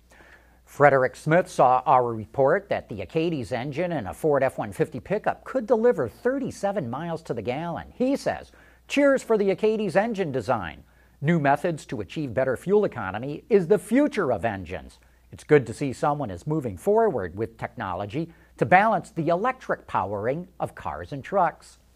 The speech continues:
And you know, this could be better than you even think. Acades tells us a big North American manufacturer is interested in licensing this engine, and we think a big announcement could be coming later this year.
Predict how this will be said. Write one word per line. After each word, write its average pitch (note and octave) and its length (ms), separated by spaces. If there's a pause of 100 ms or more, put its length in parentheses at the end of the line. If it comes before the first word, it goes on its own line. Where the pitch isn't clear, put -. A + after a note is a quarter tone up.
(340)
And A2+ 100
you C3 60
know, D3+ 140
this D3+ 160
could C3+ 140
be C3 60
better D3 260
than B2+ 160
you B2+ 100
even B2 320
think. D3+ 360 (180)
Acades E3 520
tells D#3 300
us D#3+ 180
a G2 100
big C3+ 420
North C#3 260
American C#3 400
manufacturer C#3 960 (220)
is E3+ 260
interested G#3 560
in D3+ 120
licensing F3 840
this A2 240
engine, C3 480 (360)
and E2+ 140
we A#3+ 200
think D3+ 280
a G2+ 100
big C#3+ 280
announcement A3+ 560 (200)
could A3+ 200
be A2 80
coming G2 400 (160)
later F2+ 340
this - 240
year. C3 380